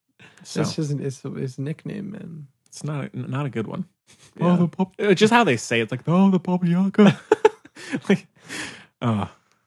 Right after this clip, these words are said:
Speaker 1: uh, so, anyways. Uh, all right, well, anything else about John Wick three or the whole series, uh,
Speaker 2: I
Speaker 1: as
Speaker 2: liked,
Speaker 1: a whole?
Speaker 2: um, I liked the end, like, when he, uh,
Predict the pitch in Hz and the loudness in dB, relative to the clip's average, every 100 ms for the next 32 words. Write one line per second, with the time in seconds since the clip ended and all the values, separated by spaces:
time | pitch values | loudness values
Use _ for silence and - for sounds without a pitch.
0 | _ - - 110 _ _ _ _ _ _ | _ -12 -10 -12 _ _ _ _ _ _
1 | _ - - 101 95 95 _ _ _ _ | _ -18 -6 -4 -4 -8 _ _ _ _
2 | - 139 107 101 101 - _ _ _ _ | -6 -2 0 0 -4 -10 _ _ _ _
3 | _ _ _ _ _ - - - 120 123 | _ _ _ _ _ -20 -12 -4 -4 0
4 | 180 180 135 135 127 - _ _ _ _ | 0 2 2 2 2 -2 _ _ _ _
5 | _ _ _ 135 143 143 135 131 - 120 | _ _ _ -2 0 2 2 2 0 0
6 | 117 - _ _ _ _ 117 127 123 110 | 0 -2 _ _ _ _ -2 -2 -2 -6
7 | - 120 120 117 110 104 _ - 101 113 | -6 -4 -2 -2 -2 -4 _ -12 -4 -4
8 | 107 127 113 113 107 113 107 104 - _ | -2 -2 -2 -2 -6 -6 -6 -6 -12 _
9 | _ _ - 139 127 135 113 110 175 165 | _ _ -10 -2 0 2 2 4 4 4
10 | 147 131 123 120 127 147 160 127 113 120 | 0 -2 -6 -4 -4 -4 -4 -2 -2 -4
11 | 120 - _ - 123 120 123 113 - 123 | -8 -12 _ -10 -8 -6 -6 -6 -6 -4
12 | 117 113 113 | -2 -4 -6